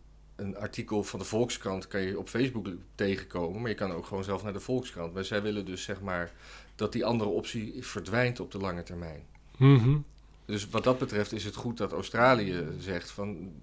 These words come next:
Speaker 1: "Ja, s-, luister eens even, het is eigenlijk andersom."
Speaker 2: Ja, maar dat kan natuurlijk ook gewoon zijn dat dat een soort van verkenning is geweest van wat zijn de opties en wat, hoe zou het ooit, het kan best zijn dat ze onderhand al best wel doorhebben dat ze natuurlijk niet,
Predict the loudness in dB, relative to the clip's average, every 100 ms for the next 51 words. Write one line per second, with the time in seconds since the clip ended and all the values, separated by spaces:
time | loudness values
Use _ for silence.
0 | -14 -8 -8 -8 -8 -10 -12 -4 -4 -4
1 | -6 -8 -8 -8 -10 -12 -6 -6 -6 -8
2 | -6 -6 -6 -6 -8 -12 -20 -20 -20 -16
3 | 2 4 4 -2 -16 -20 -20 -18 -16 -14
4 | 0 8 10 10 10 10 12 12 8 6
5 | 6 6 6 4 4 4 2 0 0 -2
6 | 2 2 2 6 8 8 4 6 8 8
7 | 8 6 2 2 4 2 2 -2 0 0
8 | 0 2 2 2 0 -2 0 4 4 4
9 | 2 0 -2 -10 -14 -16 -16 -18 -20 -6
10 | 4 10 12 12 10 4 4 0 2 4
11 | 4 6 6 6 2 2 4 4 4 4
12 | 4 4 4 4 4 4 2 0 -2 -2
13 | -2 0 -2 -2 0 0 0